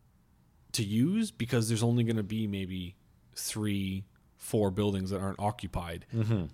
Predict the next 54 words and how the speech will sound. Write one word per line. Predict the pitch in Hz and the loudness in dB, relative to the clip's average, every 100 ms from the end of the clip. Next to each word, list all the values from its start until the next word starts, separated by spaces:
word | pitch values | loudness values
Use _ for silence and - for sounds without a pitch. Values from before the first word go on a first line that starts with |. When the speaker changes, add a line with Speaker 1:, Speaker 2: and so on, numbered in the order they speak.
| - _ - | -12 _ 0
Speaker 1:
and | 123 117 | 0 4
do | 110 | 4
any | 104 | 2
of | 107 | 2
those | 104 104 | 0 0
even | 98 | -2
have | 98 95 95 | -2 -4 -4
objectives? | 85 95 - 117 143 - - _ _ _ _ _ _ _ _ | -4 -6 -2 -2 -2 -6 -14 _ _ _ _ _ _ _ _
The | 117 | 0
Speaker 2:
Yeah. | 107 | 4
Speaker 1:
buildings | 107 107 | 4 2
that | 101 | 0
people | 107 101 | 0 0
are | |
gonna | 98 | 0
be | 90 | -2
going | 90 98 110 | -2 -2 -2
for? | 120 139 160 175 - - - - | 2 4 4 2 -6 -20 -10 -2
Um, | 104 98 92 92 92 _ _ _ - - | 0 2 0 -2 -6 _ _ _ -14 4
and | 147 | 8
even | 151 123 | 10 10
then, | 131 107 | 8 6
like, | 95 - - _ _ _ - | 4 -2 -16 _ _ _ -2
someone's | - 127 127 | 2 4 6
gonna, | 123 110 | 4 4
like, | 107 101 - - _ - | 2 0 -4 -20 _ 0
if | 113 | 8
you're | 156 156 | 10 10
laying | 151 | 8
down | 143 131 | 6 6
that | 123 107 | 4 4
booby | 113 123 | 2 2
trap | 151 165 - - | 2 2 0 -4
and | 107 | 0
there's | 110 | 2
a | 110 | 2
building | 110 107 110 | 2 2 2
with | 113 | 0
an | 95 | -2
objective | 101 98 123 | -2 0 0
in | 143 | 2
it, | 185 - - - _ _ _ _ _ - - - | 0 -2 -16 -20 _ _ _ _ _ -18 -4 6
there's | 131 | 6
a | 131 | 8
good | 139 | 4
chance | 117 95 | 4 0
that | - | -2
that's | 90 - | -6 -6
the | 92 | -8
one | 82 | -8
that | |
you | 65 | -10
booby | 92 78 | -12 -12
trapped. | - 76 - | -12 -12 -12